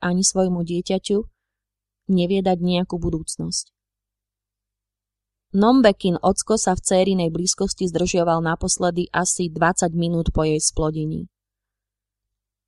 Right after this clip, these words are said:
Ako Nombeko rástla, tak sa jej darilo vynášať denne čoraz viac vedier, takže zarobila viac než na jednu fľašu riedidla.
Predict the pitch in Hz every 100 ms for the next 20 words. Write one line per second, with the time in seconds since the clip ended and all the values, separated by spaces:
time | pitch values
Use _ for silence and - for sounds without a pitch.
0 | _ _ _ _ _ _ _ _ _ 180
1 | 190 202 185 196 214 247 202 165 165 185
2 | - - 202 226 - _ _ _ _ _
3 | _ _ _ _ _ - 196 - 254 214
4 | 180 214 226 202 190 196 208 - 190 190
5 | 202 202 202 202 196 208 196 165 170 170
6 | 180 208 - _ _ _ _ _ _ _
7 | _ _ 190 190 196 190 202 208 196 202
8 | 190 202 208 190 175 165 170 165 165 165
9 | 170 170 165 165 165 160 165 170 170